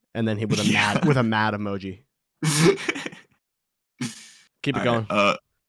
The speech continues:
Speaker 2: Brentford, Wolves, one one draw. Leeds, Newcastle, two one Leeds. Man U, West Ham, optimistic here, really optimistic here. Two one Man U. Uh, I'm gonna move on quickly.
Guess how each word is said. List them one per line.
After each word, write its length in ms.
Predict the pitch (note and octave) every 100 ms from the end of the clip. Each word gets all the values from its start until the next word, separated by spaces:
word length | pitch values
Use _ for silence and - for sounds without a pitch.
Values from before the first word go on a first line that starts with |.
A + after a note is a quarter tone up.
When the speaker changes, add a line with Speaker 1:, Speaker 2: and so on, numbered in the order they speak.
| _ _
Speaker 2:
Brentford, 440 | - A#2 G#2+ A2+ G2+
Wolves, 600 | G2+ G#2 G2+ F#2 - -
one 220 | - F#2+ F#2
one 200 | F2+ F2+
draw. 440 | G#2 G#2+ G2+ G2 G#2 _ _ _ _ _ _ -
Leeds, 640 | G#2 G#2+ G2+ G2 - -
Newcastle, 960 | - F#2+ G2 - F2 F2 - B1+ - -
two 180 | - A2+
one 300 | G2 F#2+ E2+
Leeds. 560 | F2 E2+ F2 - - - _ _ _ _ _ _ _ _ _
Man 340 | - G#2+ G#2+ G#2
U, 160 | G#2+
West 420 | G2+ G2+ G#2+ - -
Ham, 400 | G#2+ G#2+ G#2 -
optimistic 680 | G#2+ A#2+ - A2+ B2 - C3
here, 240 | - B2+ A#2
really 360 | A2+ B2+ B2
optimistic 680 | A#2+ B2 B2 A#2+ B2 - B2+
here. 300 | - B2 A2+
Two 300 | G2 - C#3+
one 200 | B2+ C3
Man 260 | C3 B2+ C3
U. 360 | D3 D3+ D#3 - _ -
Uh, 300 | D3+ D#3 C#3+
I'm 160 | C#3+ C#3+
gonna 200 | D3+ C#3+
move 220 | D3 C#3
on 160 | C#3+ C#3+
quickly. 460 | E3+ D#3 D#3 C#3+